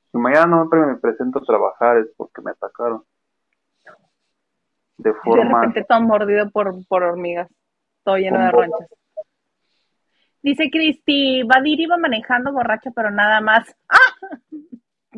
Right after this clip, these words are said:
Speaker 2: Nada más.
Speaker 1: Y dice,
Speaker 2: Dice,
Speaker 1: Fue
Speaker 2: "Fue
Speaker 1: acá
Speaker 2: acá en Los
Speaker 1: en
Speaker 2: Ángeles".
Speaker 1: L A, creo.
Speaker 2: Badir estuvo, sí, le dice, "Badir estuvo este fin de semana en Las Vegas en la pelea del Canelo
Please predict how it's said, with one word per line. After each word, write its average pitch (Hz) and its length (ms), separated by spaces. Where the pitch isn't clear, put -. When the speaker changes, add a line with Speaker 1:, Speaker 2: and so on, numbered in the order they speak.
Speaker 2:
Nada 247 800
más. 214 260
Speaker 1:
Y 127 120
dice, 131 120
Speaker 2:
Dice, 127 240
Speaker 1:
Fue 131 120
Speaker 2:
"Fue 160 180
Speaker 1:
acá 156 440
Speaker 2:
acá 269 180
en - 80
Los 254 100
Speaker 1:
en 240 80
Speaker 2:
Ángeles". 233 380
Speaker 1:
L 127 100
A, 110 60
creo. 107 300
Speaker 2:
Badir 214 360
estuvo, 240 880
sí, 240 100
le 220 120
dice, 208 240
"Badir 202 260
estuvo 233 240
este 240 160
fin 240 140
de 233 60
semana 226 260
en 220 80
Las 214 160
Vegas 208 320
en 226 60
la 208 80
pelea 196 520
del 208 160
Canelo 226 420